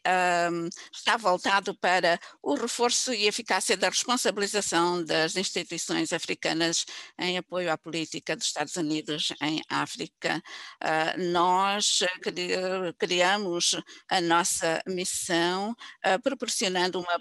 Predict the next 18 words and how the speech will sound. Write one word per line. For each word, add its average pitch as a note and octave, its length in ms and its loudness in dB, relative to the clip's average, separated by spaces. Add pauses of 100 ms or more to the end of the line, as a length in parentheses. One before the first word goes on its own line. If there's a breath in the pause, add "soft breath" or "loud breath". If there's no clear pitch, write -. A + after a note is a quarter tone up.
plataforma F#3 720 0
para E3 420 -2
o F3 120 -6
diálogo, F#3+ 800 0
estabelecendo E3 800 -2
parcerias F3 800 -2
e E3 100 -10
catalisando D#3+ 880 -2
soluções D#3 960 -4
estratégicas. D3 920 -4 (320 loud breath)
Próximo - 360 -6
slide. - 540 -10 (2750 loud breath)
De A#3 180 -2
acordo G#3+ 340 -2
com G#3+ 220 0
isso, B3+ 480 0
procuramos, E3+ 1040 0
eh, F3 180 -4